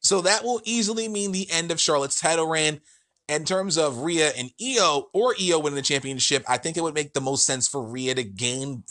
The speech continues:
regain the N X T Women's Championship now that she's come back. And Rhea and Io actually have their feud starting as they head towards TakeOver,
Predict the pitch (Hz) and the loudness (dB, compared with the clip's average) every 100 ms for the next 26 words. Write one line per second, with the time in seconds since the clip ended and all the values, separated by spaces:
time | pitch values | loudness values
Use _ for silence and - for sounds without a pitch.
0 | 107 147 131 123 123 120 123 117 117 110 | -10 -10 -6 -4 -4 -4 -6 -4 -4 -4
1 | 120 101 98 95 - 147 143 143 143 135 | -6 -8 -6 -4 0 0 -2 -4 -2 0
2 | 147 131 113 110 107 104 - 90 87 135 | 0 0 -2 -2 -4 -6 -8 -12 -6 0
3 | 151 147 - - - - 185 208 208 156 | 0 0 -8 -20 -20 -6 2 2 2 -2
4 | 185 180 175 165 156 - 180 226 180 139 | 2 4 6 4 0 -2 -2 4 6 6
5 | 123 123 123 _ - _ _ _ - 143 | 6 4 -2 _ -20 _ _ _ -2 0
6 | 139 - 151 139 135 120 120 117 - 202 | 0 0 0 2 2 2 0 -2 -2 0
7 | 220 160 143 127 - - - 151 135 127 | 2 4 2 -2 -6 -2 0 4 2 2
8 | 127 117 _ - 117 113 117 123 120 - | -4 -10 _ -4 -2 2 2 2 2 0
9 | 123 113 107 107 - - - _ - - | 0 2 2 0 -4 -8 -20 _ -6 0
10 | 127 107 110 110 98 101 98 | 0 0 0 0 0 -2 -2